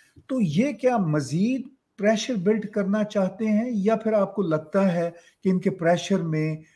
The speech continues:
अ, इस वक्त पाकिस्तान की एस्टैब्लिशमेंट आ जाएगी और जो ये चाहते हैं, अ, exactly, यानी इलेक्शन,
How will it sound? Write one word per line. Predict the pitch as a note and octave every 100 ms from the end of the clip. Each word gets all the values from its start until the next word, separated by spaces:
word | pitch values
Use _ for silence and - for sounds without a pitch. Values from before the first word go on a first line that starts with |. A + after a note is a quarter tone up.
| _ _
अ, | D3+ D3 D3 G4+
इस | D3 -
वक्त | D3+ -
पाकिस्तान | C3+ - D3+ C#3
की | C#3 C#3+
एस्टैब्लिशमेंट | - C#3 C3+ C#3+ D#3 C3+
आ | C3 C3+
जाएगी | D3 D3+ D3
और | D3+ C#3+ G#2+
जो | E3+ B3+
ये | A#3+ A#3+
चाहते | - D3+ C3 C#3+
हैं, | B2+ B2 A2+ _ _ _ _ _
अ, | D3 D3 -
exactly, | C#3+ B2 G3 G3 D3 B2+
यानी | B2+ C#3+ C#3+ C3+
इलेक्शन, | C#3 C#3+ - D#3+ C#3+